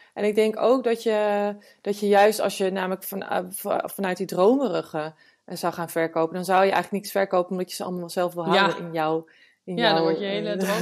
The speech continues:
Speaker 2: weer overal opgetrokken. Dat is natuurlijk hartstikke lastig. <laughs>
Speaker 1: Ja, dus het is een meer reali-, het is ook wel een meer realistische pet dan, die ook gewoon dus, eh, eh, de huur moet
Speaker 2: Ja.
Speaker 1: betalen en, eh,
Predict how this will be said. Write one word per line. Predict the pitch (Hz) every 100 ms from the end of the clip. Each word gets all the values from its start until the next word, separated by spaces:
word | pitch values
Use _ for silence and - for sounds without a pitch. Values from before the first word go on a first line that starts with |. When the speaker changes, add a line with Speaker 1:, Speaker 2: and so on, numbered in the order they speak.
| 196
Speaker 2:
weer |
overal | 180 180 170
opgetrokken. | 175 180 - 170 165 160
Dat | 165
is |
natuurlijk | 180 180 185
hartstikke | 190 - 190
lastig. | 185 185 - - 202 - -
<laughs> | 233 - - - - 220 269 262 - 269 269 254 254 -
Speaker 1:
Ja, | 214 208 180 -
dus | 190
het | 196
is | 226 240
een |
meer | 220 220 214
reali-, | 214 214 214
het | -
is | -
ook | 226
wel | 226 196
een |
meer | 196 190 190
realistische | 190 190 190 202 208 190 185 175
pet | 180 170 -
dan, | 165 151 160
die | 170 165
ook | 175 175
gewoon | 180 165 170
dus, | 165 165 165 -
eh, | - 160 160 156
eh, | - 175 175 156 123 160
de | -
huur | 180 180
moet | 180
Speaker 2:
Ja. | 208
Speaker 1:
betalen | 196 160 151 147 147 139
en, | 151 151
eh, | 151 147